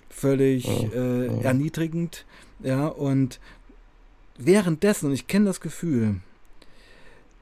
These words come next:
Speaker 1: eigentlich sagt dein Herz ja,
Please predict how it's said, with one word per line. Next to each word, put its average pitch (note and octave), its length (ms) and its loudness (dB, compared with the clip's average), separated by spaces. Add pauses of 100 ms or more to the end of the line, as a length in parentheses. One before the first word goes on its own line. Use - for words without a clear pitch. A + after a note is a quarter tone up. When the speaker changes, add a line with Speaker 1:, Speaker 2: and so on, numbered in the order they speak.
(140)
Speaker 1:
eigentlich D#3+ 960 2 (420)
sagt C#3 400 0
dein C3+ 140 4
Herz C#3 360 -2
ja, C#3+ 300 -2